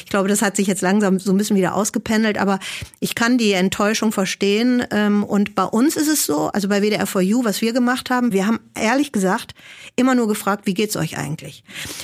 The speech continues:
Weil wir wissen mittlerweile, dass Leute, die in der Diaspora sind, ey, die laufen hier rum mit einem schlechten Gewissen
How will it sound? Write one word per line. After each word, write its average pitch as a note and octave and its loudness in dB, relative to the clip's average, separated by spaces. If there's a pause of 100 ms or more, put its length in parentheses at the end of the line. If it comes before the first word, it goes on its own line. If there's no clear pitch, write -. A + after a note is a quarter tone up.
(160)
Weil A#3 2
wir G#3 2
wissen B3 2
mittlerweile, F#3 0
dass G#3 -2
Leute, A3 0
die G#3+ 0
in G3+ 2
der G3 0
Diaspora G#3+ 0
sind, E3+ 0
ey, G#3+ 4
die G#3 2
laufen A#3 2
hier A3 2
rum B3 2
mit B3 0
einem A3 2
schlechten A3 0
Gewissen G#3 0